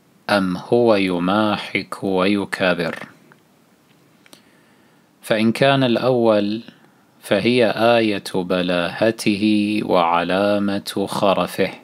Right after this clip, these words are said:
وإن كان الثاني،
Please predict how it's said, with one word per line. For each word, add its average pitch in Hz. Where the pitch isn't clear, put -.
وإن 95
كان 123
الثاني، 101